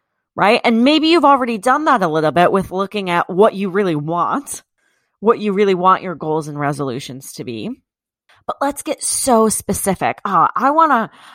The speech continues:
I wanna get toned. So what does that mean? What can help tone my body? Or I wanna have a better digestive system. And I know that exercising can help with that. So what types of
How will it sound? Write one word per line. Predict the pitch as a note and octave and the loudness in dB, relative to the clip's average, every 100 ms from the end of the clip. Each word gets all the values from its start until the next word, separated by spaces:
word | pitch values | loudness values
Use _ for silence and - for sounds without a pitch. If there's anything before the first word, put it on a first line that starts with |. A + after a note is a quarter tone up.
| - | -4
I | |
wanna | C4 D#4+ | -2 -2
get | B3+ - - | -4 -8 -10
toned. | - - G3+ E3 A#2 F#2+ C3+ | -16 -6 -4 -4 -8 -14 -18
So | - - | -10 -10
what | G3+ C#4 | -6 -4
does | A#3+ E3 | -4 2
that | E3+ - | 0 0
mean? | D3+ G#2 | -12 -2
What | A3 B3 | 0 0
can | C#4+ | 0
help | A#3 - - | -4 -6 -12
tone | - A3 G#3 F#3+ D#3+ | -4 0 2 0 -2
my | D3+ D3 | -4 -2
body? | C3 A2+ F2 A2 | 2 2 2 -6
Or | A2+ C#3 D3+ - - - | -4 -2 -4 -12 -20 -2
I | B3+ | 0
wanna | C4+ E4 | 4 2
have | C#4 A3+ | 0 -4
a | |
better | F#3+ G3+ G3+ | 0 0 0
digestive | E3 F3 C#3+ D3 D#3 G3 G3 - F#3+ C#3 | -2 -4 -4 -12 -4 -4 -4 -4 -4 -4
system. | - D#3+ - B2 D3 | -6 -6 -2 -2 -2
And | E3 | -6
I | F3+ | -8
know | F#3+ A#3 | 0 0
that | G#3+ - | 0 -2
exercising | G3+ A3+ G3+ F#3 D#3+ D#3+ | -6 -6 -2 -2 -2 -6
can | F3 | -10
help | - A#3+ A3+ | -8 -4 -2
with | F3 - | -2 -2
that. | - - | -2 -2
So | - A3 | -4 -6
what | F#3+ C4+ D4+ - | -2 0 0 0
types | C#4 B3+ - | -4 -4 -2
of | A3+ | -4